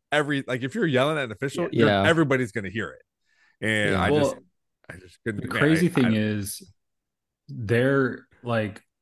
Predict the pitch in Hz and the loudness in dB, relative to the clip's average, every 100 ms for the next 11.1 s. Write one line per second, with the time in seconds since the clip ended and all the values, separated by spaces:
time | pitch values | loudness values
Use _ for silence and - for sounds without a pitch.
0 | - 123 143 143 127 113 104 107 107 107 | -2 2 2 2 0 0 -2 -2 -2 -4
1 | 107 107 120 110 110 110 98 98 - - | -6 -2 -2 -2 -2 -2 -2 -4 -8 -14
2 | _ _ _ _ 107 113 117 104 - 98 | _ _ _ _ 0 0 2 -2 -4 -2
3 | 135 120 107 98 - 95 95 98 104 110 | 4 4 4 0 -4 -6 -8 -8 -2 0
4 | 110 - _ _ _ _ 147 139 127 - | 0 -4 _ _ _ _ -4 -4 -2 2
5 | 117 131 135 113 120 120 117 113 110 117 | 4 4 4 0 0 0 0 0 -4 -8
6 | 117 107 101 - - 101 113 110 107 113 | -6 -4 -6 -8 -8 -6 -2 -2 0 0
7 | 104 98 - 104 104 95 98 107 104 104 | 0 0 -2 -2 -2 -8 -8 -4 -2 -4
8 | 98 - _ _ _ _ _ _ _ _ | -6 -12 _ _ _ _ _ _ _ _
9 | 110 113 110 107 101 - 117 127 127 - | -6 -4 -2 -2 -6 -2 4 4 4 2
10 | 120 110 110 107 95 - _ - 117 110 | 0 0 -4 -4 -6 -12 _ -8 -2 -2